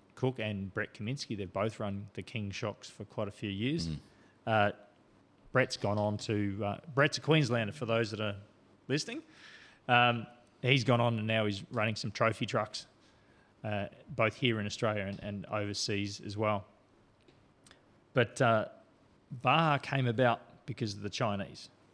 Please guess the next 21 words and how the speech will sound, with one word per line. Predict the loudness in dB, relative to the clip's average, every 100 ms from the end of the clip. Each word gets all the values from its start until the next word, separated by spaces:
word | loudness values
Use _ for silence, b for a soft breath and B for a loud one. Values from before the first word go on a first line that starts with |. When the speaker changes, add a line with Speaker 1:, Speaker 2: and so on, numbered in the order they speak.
| _ _ _ _ _ _ _ _ _ -12
Speaker 1:
So | 0 2 2 -4 b b b b b b b b _
if | -2
we | 4
go | 6 6
back, | 6 2 -2 -20 _ _ _ _ _ _ -2
try | 4 6
and | 6
quickly | 2 2 4
go | 6
back | 6 4
far | 6 6 6
enough | 4 0
to | -4 -2
say | 2 2
that | 2
when | 0 2
I | 2
had | 2
my | 0
Class | 0 2 2
five | 0 0 2 0